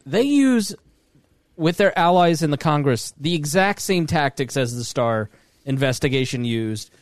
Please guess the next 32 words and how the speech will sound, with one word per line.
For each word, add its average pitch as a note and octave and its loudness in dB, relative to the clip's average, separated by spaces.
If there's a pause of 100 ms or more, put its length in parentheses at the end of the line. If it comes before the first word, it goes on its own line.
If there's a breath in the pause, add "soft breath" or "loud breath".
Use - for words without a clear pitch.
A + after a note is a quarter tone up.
(220 soft breath)
to D#3+ 0
undermine D#3 0
that C#3 -2
presidency. G#2+ -4
The A2+ -4
Republicans E3+ -2
undermined D#3+ 2
Clinton's D3+ -4
presidency, C#3+ -2 (260 loud breath)
the A#2+ -4
Democrats D3+ 0
undermined D3 0
Trump's D#3 -2
presidency, C#3 -2 (320 loud breath)
and C#3 0
the D#3+ 2
Ukraine G#3 0
stuff F3+ 0
is D#3 -2
now D3 0
being C#3+ -2
set C3+ -2
up B2+ -4
to - -6
undermine C#3+ -2
the C3 -2
early C3+ 0
days B2 -2
of B2+ -6
Joe B2 -4
Biden's B2+ -2
presidency. A#2+ -4